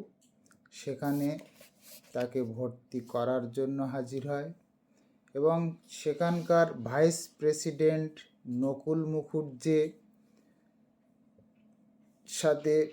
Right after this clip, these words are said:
তার একটা চুক্তি হয় যে কনি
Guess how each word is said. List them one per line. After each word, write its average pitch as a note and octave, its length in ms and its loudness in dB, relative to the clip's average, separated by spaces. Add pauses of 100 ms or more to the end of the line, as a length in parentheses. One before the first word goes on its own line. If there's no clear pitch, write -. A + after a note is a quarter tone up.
(300)
তার D3+ 180 4 (120)
একটা C#3+ 300 0 (1080)
চুক্তি D#3 440 -4
হয় C3+ 360 4 (1040)
যে C3+ 280 4 (2250)
কনি F#3 340 6